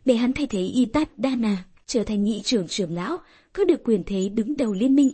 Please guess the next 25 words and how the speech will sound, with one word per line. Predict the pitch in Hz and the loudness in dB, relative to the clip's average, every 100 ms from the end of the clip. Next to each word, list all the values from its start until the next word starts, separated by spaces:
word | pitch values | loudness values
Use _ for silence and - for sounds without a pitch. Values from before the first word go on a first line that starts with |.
| - | 0
Extra, | 330 - 262 226 - _ _ _ _ _ | -6 -4 -2 -2 -6 _ _ _ _ _
khiến | - 226 180 170 - - | -4 -2 0 -4 -6 -10
cho | - | -8
chín | 294 247 285 | -2 -2 -2
đại | - | -4
gia | 294 269 | -4 -4
tộc | - 220 _ _ | -2 -4 _ _
không | - 403 | -4 -2
có | 349 | 0
một | 262 247 | 0 0
người | 208 196 | -2 -2
dám | 196 185 | -4 -8
phản | - 180 | -6 -6
đối. | 180 175 311 - _ _ _ | -4 -2 -2 -4 _ _ _
Trước | - 415 403 | -2 0 2
cuộc | 254 - | -2 0
chiến | 220 180 | -2 -2
với | 226 320 | -4 -4
thôn | 311 | -4
phệ | - 254 - | -2 -4 -2
thú, | 202 202 359 _ _ _ | 0 0 -2 _ _ _
hắn | - 190 | -6 -4
là | 330 220 | -4 -4
đệ | 190 175 | -4 -6
ngũ | 180 | -6